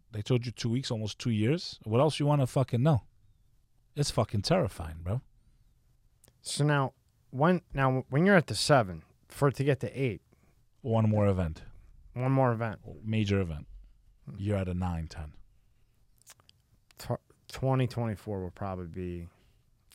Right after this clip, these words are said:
Speaker 2: from the two, uh, big C I A
Speaker 1: I think
Speaker 2: guys.
Speaker 1: they've realized themselves that
Speaker 2: Yeah.
Speaker 1: they can't just go as fast as they wanted.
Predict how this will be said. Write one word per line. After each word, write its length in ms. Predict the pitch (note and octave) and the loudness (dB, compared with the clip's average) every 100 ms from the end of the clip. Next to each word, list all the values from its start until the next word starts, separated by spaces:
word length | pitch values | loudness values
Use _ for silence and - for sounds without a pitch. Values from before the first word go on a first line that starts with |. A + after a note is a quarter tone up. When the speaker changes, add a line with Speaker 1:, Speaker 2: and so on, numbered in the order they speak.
| - _ | -20 _
Speaker 2:
from 240 | - A2+ A2 | -10 -6 -6
the 60 | |
two, 280 | - D3+ C#3 | 0 2 4
uh, 160 | B2+ A#2 | 2 0
big 220 | G2+ B2 | -2 -6
C 180 | - B2+ | -4 -2
I 80 | A#2+ | 2
A 40 | |
Speaker 1:
I 40 | A#2+ | 2
think 100 | D3 | 4
Speaker 2:
guys. 60 | |
Speaker 1:
they've 180 | C3 C3 | 4 6
realized 400 | C3 A#2+ A2+ G2+ | 4 6 4 4
themselves 460 | G#2 G2 - A2 G2 | 0 0 2 0 0
that 80 | G#2+ | -2
Speaker 2:
Yeah. 60 | |
Speaker 1:
they 60 | F2+ | -2
can't 120 | G#2+ | -2
just 160 | G2 F#2 | -2 -2
go 120 | G2 | -2
as 100 | F#2+ | -2
fast 260 | G#2+ G#2 G2 | 0 -2 -2
as 80 | |
they 100 | F#2 | -2
wanted. 380 | F#2 G#2 B2+ D#3+ | -2 0 -2 -4